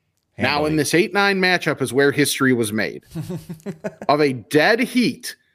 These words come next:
Speaker 1: four hundred fifty-two votes, dead heat between Wingstop and Edible Cookie Dough that ended up having to go to Instagram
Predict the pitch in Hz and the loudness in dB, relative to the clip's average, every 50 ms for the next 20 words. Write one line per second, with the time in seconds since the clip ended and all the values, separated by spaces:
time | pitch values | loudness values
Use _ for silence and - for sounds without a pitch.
0 | _ _ _ _ _ _ _ _ _ _ _ _ _ _ _ _ _ - - 208 | _ _ _ _ _ _ _ _ _ _ _ _ _ _ _ _ _ 2 4 4
1 | 233 254 269 220 269 269 269 277 254 - - 269 - - 247 226 226 - 254 233 | 4 4 4 2 2 2 0 0 -2 0 -2 -2 -2 0 -4 -2 0 2 2 2
2 | 190 220 220 196 143 110 - - - - - - _ _ _ _ _ _ _ _ | 4 4 4 4 2 0 -2 -4 -6 -6 -6 -8 _ _ _ _ _ _ _ _
3 | _ _ _ _ _ _ _ _ _ - 107 98 101 175 185 208 226 233 208 - | _ _ _ _ _ _ _ _ _ -20 -12 -4 0 2 2 4 2 2 0 -2
4 | 214 202 151 117 98 - - - - _ _ _ _ _ _ _ - 151 - - | -2 -2 -2 -4 -6 -10 -12 -12 -14 _ _ _ _ _ _ _ -2 -2 0 2
5 | 160 160 151 139 123 113 127 165 208 247 254 202 - - - 143 127 117 113 - | 2 2 2 2 0 2 2 2 2 2 0 -2 -2 0 0 0 0 0 -2 -4
6 | - _ _ _ _ _ _ - 165 160 151 - - - 185 190 180 160 175 185 | -8 _ _ _ _ _ _ -4 -4 -4 -4 -6 -2 -2 0 0 0 0 0 -2
7 | 185 - - 240 - - 180 156 135 131 110 104 101 76 65 - _ _ _ _ | 0 2 0 0 0 0 -2 0 0 0 0 0 -4 -8 -8 -10 _ _ _ _
8 | _ _ _ _ _ _ _ _ _ _ _ _ _ _ _ _ _ _ _ _ | _ _ _ _ _ _ _ _ _ _ _ _ _ _ _ _ _ _ _ _
9 | _ _ _ _ _ _ _ - 135 131 131 135 151 180 175 190 190 180 - - | _ _ _ _ _ _ _ -2 -2 0 0 0 -2 -2 0 0 0 0 0 0
10 | 185 190 190 185 175 175 170 165 165 170 151 156 208 220 208 165 127 110 107 104 | 0 2 2 2 0 -2 -4 -4 -4 -6 -4 0 2 2 2 2 2 -2 -4 -6
11 | - _ _ _ _ _ _ _ _ _ _ _ _ _ _ _ _ _ _ _ | -8 _ _ _ _ _ _ _ _ _ _ _ _ _ _ _ _ _ _ _
12 | _ _ _ _ _ _ _ _ _ _ _ _ _ _ _ _ _ _ _ _ | _ _ _ _ _ _ _ _ _ _ _ _ _ _ _ _ _ _ _ _
13 | _ _ _ _ _ _ _ _ _ - - - 165 147 139 135 127 127 120 120 | _ _ _ _ _ _ _ _ _ -8 0 2 2 2 2 2 0 -2 -2 -4
14 | 98 87 - _ _ _ - 170 180 175 - - 123 107 101 69 - | -4 -6 -10 _ _ _ -4 -4 -2 -2 -4 -4 -4 -4 -4 -8 -8